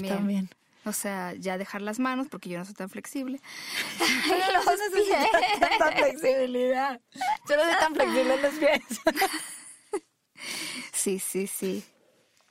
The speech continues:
Speaker 1: Hay cosas, por ejemplo, que también, yo este se los quiero compartir. Eh, yo lo ha-, lo hacía y después me di cuenta de que leyendo otros autores también lo proponen y me parece muy interesante, que es,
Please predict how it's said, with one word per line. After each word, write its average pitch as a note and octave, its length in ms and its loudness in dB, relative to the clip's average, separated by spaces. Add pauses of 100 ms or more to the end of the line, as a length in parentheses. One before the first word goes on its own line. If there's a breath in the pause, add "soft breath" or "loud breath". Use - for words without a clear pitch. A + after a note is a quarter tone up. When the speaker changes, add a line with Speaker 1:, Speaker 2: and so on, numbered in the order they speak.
(200)
Speaker 1:
Hay F#4+ 100 0
cosas, F4+ 300 -2
por G#3+ 160 -2
ejemplo, G#3+ 400 0
que B3 120 -2
también, G3 500 -2 (400 loud breath)
yo C#4 140 0
este F4+ 200 -2
se E4 100 -2
los A#3 160 -2
quiero A3 220 -2
compartir. G#3+ 600 -4 (180)
Eh, G#3 300 -2
yo B3 160 4
lo E4 160 2
ha-, G#3 260 0
lo G3+ 220 -2
hacía G#3 500 0
y B3 80 0
después G#3 400 -4
me A3 140 2
di G#3 100 -2
cuenta G3+ 300 -4
de G3 120 -8
que - 340 -8 (680 soft breath)
leyendo A3+ 460 0
otros A3+ 240 -4
autores G#3 420 -6
también G3+ 380 -4
lo G3+ 140 -4
proponen G3+ 520 -4
y - 40 -4
me - 140 -4
parece G#3+ 260 -8
muy G#3+ 160 0
interesante, G#3+ 560 -6
que A#3+ 120 0
es, - 180 -8